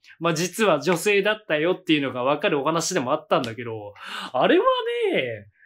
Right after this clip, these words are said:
もうアニメを見慣れてる人なら男性だとは思ってる人はいなかったんじゃないかなって思うけどね。あの、ルシウスさんの活躍っていうのもね、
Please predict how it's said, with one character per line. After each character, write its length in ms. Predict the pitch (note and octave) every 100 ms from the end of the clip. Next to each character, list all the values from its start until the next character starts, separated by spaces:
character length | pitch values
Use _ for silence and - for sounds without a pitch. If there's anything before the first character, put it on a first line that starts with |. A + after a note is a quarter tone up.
| - _
も 760 | F#3 C4+ A3 C#3+ B2 A#2 A#2 -
う 60 | G3+
ア 60 |
ニ 160 | E4 E4
メ 100 | G#3
を 120 | D#3
見 120 | D#3
慣 140 | E3+ F3
れ 80 |
て 120 | F3 F3+
る 80 |
人 220 | F3+ - G3+
な 140 | D#3+
ら 260 | C3 A#2 A#2
男 300 | F#3 A#3 B3
性 200 | C#4 C4
だ 140 | C#4
と 120 | D#4
は 220 | E3 C#3
思 200 | C3 C#3+
っ 100 | A3
て 140 | - F3
る 40 |
人 200 | - D#3+
は 60 | B2+
い 80 | D3
な 120 | B3
か 100 | F#4
っ 120 | D#4
た 100 | -
ん 80 | D3
じ 100 | C3+
ゃ 40 | B2
な 80 |
い 100 | A#2+
か 100 | B2+
な 80 | B2
っ 80 | B2+
て 160 | - A#2
思 240 | C3 D3
う 80 | A#2
け 100 | G#2+
ど 140 | G2+
ね。 260 | G#2 G#2 _ _ _ _ _
あ 100 | D#3+
の、 100 | F3+
ル 100 | A3+
シ 160 | B3+ D4+
ウ 60 |
ス 140 | G#3+ -
さ 100 | F3
ん 80 | C#3+
の 60 |
活 320 | - E3 G#3
躍 220 | G#3 G3 G3
っ 20 |
て 200 | - A3
い 80 | G3
う 40 |
の 100 | B2
も 100 | A2+
ね、 220 | A#2+ A#2